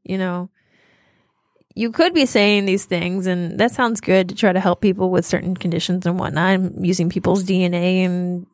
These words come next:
trial and error and what. But really, what are you really doing with it? You're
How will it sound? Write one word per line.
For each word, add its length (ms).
trial 400
and 100
error 200
and 100
what. 220
But 160
really, 460
what 160
are 40
you 200
really 240
doing 280
with 140
it? 80
You're 160